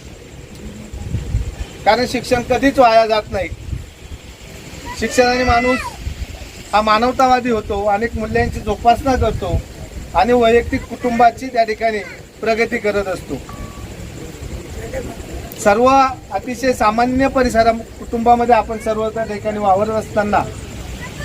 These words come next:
आपल्या मुलांना लहानपणापासूनच शिक्षणाच्या वेगवेगळ्या क्षेत्रांची आवड झाली पाहिजे. डॉक्टर असो, इंजिनियर असो, वकील असो, प्राध्यापक असो किंवा एखादा उत्तम प्रकारचा व्यावसायिक असेल,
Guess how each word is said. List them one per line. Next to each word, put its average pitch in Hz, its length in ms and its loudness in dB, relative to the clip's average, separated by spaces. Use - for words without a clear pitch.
आपल्या 240 300 4
मुलांना 233 460 2
लहानपणापासूनच 226 1700 -4
शिक्षणाच्या 226 640 4
वेगवेगळ्या 226 560 -2
क्षेत्रांची 214 540 -4
आवड 208 240 4
झाली 190 260 0
पाहिजे. 185 280 0
डॉक्टर 190 320 2
असो, 226 320 2
इंजिनियर 226 440 2
असो, 226 260 2
वकील 226 340 4
असो, 226 280 2
प्राध्यापक 220 580 2
असो 226 240 -2
किंवा 247 260 2
एखादा 233 360 2
उत्तम 269 300 2
प्रकारचा 254 440 2
व्यावसायिक 240 500 2
असेल, 180 320 0